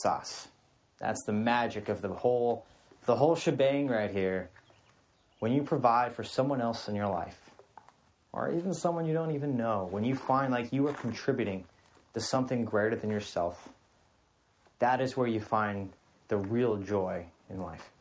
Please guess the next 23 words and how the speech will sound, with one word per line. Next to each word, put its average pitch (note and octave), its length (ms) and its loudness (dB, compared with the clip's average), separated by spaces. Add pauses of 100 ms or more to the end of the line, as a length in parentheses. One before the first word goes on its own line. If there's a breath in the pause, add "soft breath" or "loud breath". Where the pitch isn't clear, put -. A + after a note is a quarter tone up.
(720)
When G#2 140 -2
you G#2 100 2
are G2+ 160 2
giving G#2 340 0
to - 80 -10
your G2 120 0
family, G2 520 -4
when G2+ 140 -4
you're G2+ 140 0
giving G#2 540 0 (480 loud breath)
to A2+ 360 0
your A2+ 160 0
friends, B2+ 680 -2
when A2+ 120 -2
you're A#2+ 220 0
giving C3+ 480 0 (380 loud breath)
to B2+ 120 -2
your B2 100 2
business, A2+ 560 -2
when A2 120 -2
you're A2+ 200 -2
giving C3+ 540 0 (480 soft breath)
to A2+ 460 2